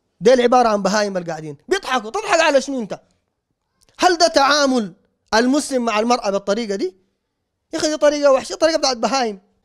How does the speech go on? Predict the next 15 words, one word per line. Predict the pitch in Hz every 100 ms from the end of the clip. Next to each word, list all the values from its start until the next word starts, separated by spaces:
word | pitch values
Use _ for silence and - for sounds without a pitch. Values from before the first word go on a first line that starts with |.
| -
عبارة | 220 269 247
عن | 220 208
بهيمة | 202 294 277 220
المرأة | 214 208
أنت | 196
تطلعها، | 185 - 175 170 156 151 _ _ -
تتعامل | 190 214 247 233 208
معاها | 202 220 214 226 - _ -
تعامل | 180 208 202 185
ال-، | 175 170 _ _ _
تعامل | - 175 220 214 208
من | 170
لا | 208 277
عقل | 247 202 180
له. | 170